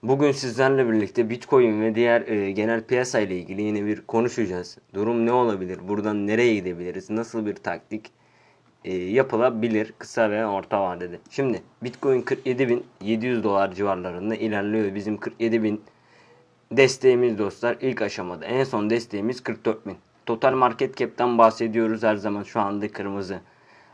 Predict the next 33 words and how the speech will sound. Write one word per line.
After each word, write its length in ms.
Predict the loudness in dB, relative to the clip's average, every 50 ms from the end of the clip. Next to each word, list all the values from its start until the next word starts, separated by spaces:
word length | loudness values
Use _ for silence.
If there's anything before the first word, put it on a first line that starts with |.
| _ _ _
Ama 200 | -4 -2 -2 -2
fakat, 520 | 0 0 -2 2 2 0 0 0 -4 -6
e, 240 | -4 -4 -2 -4 -4
kısa 260 | -8 -8 -4 0 4
vadede 320 | 6 6 4 4 0 0 -2
bir 80 | 0
yükselen 480 | -2 -2 -4 -4 -4 -4 -2 -2 -4 -4
trendinin 600 | -4 -4 -2 -2 -4 -6 -8 -8 -6 -6 -8 -8 -10 _
içine 280 | -18 -12 -8 -6 -4 -4
girmiş 440 | -4 -4 -4 -4 -4 -6 -6 -8 -8
durumda. 340 | -6 -6 -4 -4 -2 2 4
Hala 380 | 6 6 6 4 0 0 0
da 200 | 0 0 0 -2 -4 0 2
devam 280 | 4 4 4 2 0
ediyor. 280 | -2 -4 -6 -8 -4 -2
Belki 300 | 0 0 0 -2 -2 -2
buradan 260 | 0 0 2 0 -2
sekerek 460 | -2 -2 -4 -2 0 -2 -2 -2 -4 -6 -4
yine 280 | -2 0 0 2 0
bir 100 | 0 -4 -4 -6 _
pullback 420 | -2 0 0 2 2 2 0 0 -6
yaparak 400 | -6 -4 -2 -2 -2 -2 -4 -8 _ -20 _ _ _ _ -20 -20 -20 _ _ _
güçlü 640 | -18 -10 -6 -4 -4 -6 -6 -2 2 4 4 4 2 -2 _ _ _ _ _ _ _ _ _ _ 6
artışlar 540 | 6 6 6 6 0 -8 -6 0 2 2 2
gelebilir 580 | 4 4 4 4 4 4 4 4 4 4 2 0
coinlerde. 580 | 2 2 4 4 4 2 2 0 -2 -2 0
Haberiniz 460 | 0 2 2 2 2 2 2 0 2
olsun. 380 | 2 0 0 -2 -6 -8 -6 -2
Dün 300 | 0 0 0 0 0 2
ne 60 | 4
oldu? 300 | 4 4 4 2 0 0
Dün 240 | 0 0 0 -2 0 6
AVAX 460 | 8 8 10 10 8 6 4 0 -10